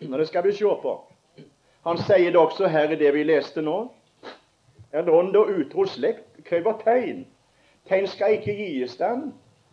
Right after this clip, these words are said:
uten Jonas' tegn.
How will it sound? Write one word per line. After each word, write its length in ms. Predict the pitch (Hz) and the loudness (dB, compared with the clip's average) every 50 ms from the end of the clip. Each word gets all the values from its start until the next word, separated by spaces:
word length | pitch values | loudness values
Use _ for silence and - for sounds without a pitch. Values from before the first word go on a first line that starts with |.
| _ - - | _ -10 -4
uten 920 | - 208 240 240 233 226 202 180 - - - - - 190 208 214 220 220 214 - - - - - - _ _ _ _ _ _ - - 120 113 113 | -2 0 0 0 0 0 -2 -4 -8 -12 -12 -4 -2 0 0 0 -2 -6 -6 -8 -8 -8 -8 -10 -16 _ _ _ _ _ _ -20 -20 -20 -10 -8
Jonas' 1040 | 175 233 247 233 226 208 202 202 202 208 208 208 - - - 240 214 - - - - _ _ _ _ _ - - | -6 -4 -4 -4 -4 -4 -6 -4 -4 -4 -4 -4 -6 -16 -18 -18 -18 -18 -20 -20 -20 _ _ _ _ _ -20 -14
tegn. 320 | - 190 165 131 101 - | -12 -10 -10 -10 -12 -14